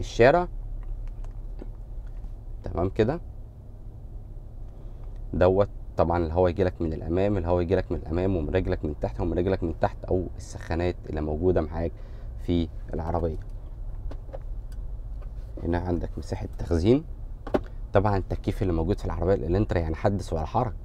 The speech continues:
تلاجة، مش محتاج ان انا اتكلم عليه. هنا برضو معاك مساحه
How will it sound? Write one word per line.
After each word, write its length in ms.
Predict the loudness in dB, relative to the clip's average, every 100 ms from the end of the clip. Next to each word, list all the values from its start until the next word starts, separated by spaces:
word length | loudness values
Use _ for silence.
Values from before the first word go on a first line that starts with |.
| -6 -2
تلاجة، 480 | 6 10 10 8 -2 -8 -8 -8 -8 -8
مش 140 | -4 -4
محتاج 280 | 2 6
ان 140 | 8 8
انا 100 | 8
اتكلم 380 | 6 6 6 4
عليه. 200 | 2 0 -6 -10 -10 -10 -6 0
هنا 140 | 2
برضو 280 | 4 4 2
معاك 160 | 2 -2
مساحه 260 | -2 -2